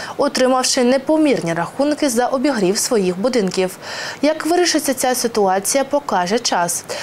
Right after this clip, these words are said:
Але вже зараз тепловики заявили, що перерахунку не буде.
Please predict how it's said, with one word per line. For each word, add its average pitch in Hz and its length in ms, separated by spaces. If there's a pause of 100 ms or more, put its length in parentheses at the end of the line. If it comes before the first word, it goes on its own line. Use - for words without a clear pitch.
(120)
Але 269 240
вже 285 240
зараз 269 340
тепловики 196 520
заявили, 240 600
що 226 240
перерахунку 208 760
не 320 140
буде. 180 400